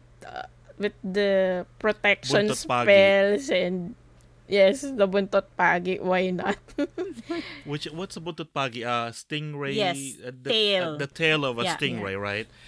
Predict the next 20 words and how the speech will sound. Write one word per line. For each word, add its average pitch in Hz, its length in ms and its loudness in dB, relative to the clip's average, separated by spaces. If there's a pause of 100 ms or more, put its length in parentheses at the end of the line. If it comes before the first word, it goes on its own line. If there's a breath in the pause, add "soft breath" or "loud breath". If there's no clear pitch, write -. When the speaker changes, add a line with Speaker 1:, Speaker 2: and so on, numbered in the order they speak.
(300 loud breath)
Speaker 2:
And 123 340 -4
what 139 160 -6
else 139 200 -6
do 147 80 -4
you 139 40 -4
need? 113 220 -8
Like 104 200 -8
salt 127 420 -2
and 110 200 -10
garlic? 101 680 -8 (200)
Speaker 3:
Yes. - 640 -10
Speaker 1:
Yeah, 190 140 0
salt, 190 440 -2
garlic, 175 680 -4 (180)
Speaker 3:
Um, 165 80 -8
Speaker 1:
um, 156 760 -4 (280)
Speaker 3:
machete, 180 640 -4
Speaker 1:
walis 190 320 2
Speaker 3:
yeah. 165 480 0
Speaker 1:
tingting. 277 480 -2